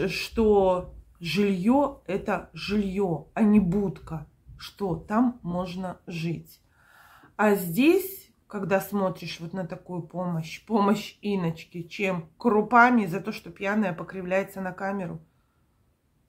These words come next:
А зачем такие герои? Пример для молодёжи, как Игорь говорит.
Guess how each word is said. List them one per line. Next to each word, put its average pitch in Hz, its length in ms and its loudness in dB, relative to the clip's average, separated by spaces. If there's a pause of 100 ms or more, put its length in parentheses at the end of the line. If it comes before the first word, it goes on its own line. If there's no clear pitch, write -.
А - 140 2
зачем 330 680 4
такие 233 400 -2
герои? 185 760 2 (300)
Пример 294 600 6
для 311 140 4
молодёжи, 330 600 4
как - 240 -2
Игорь 165 240 -4
говорит. 170 480 -8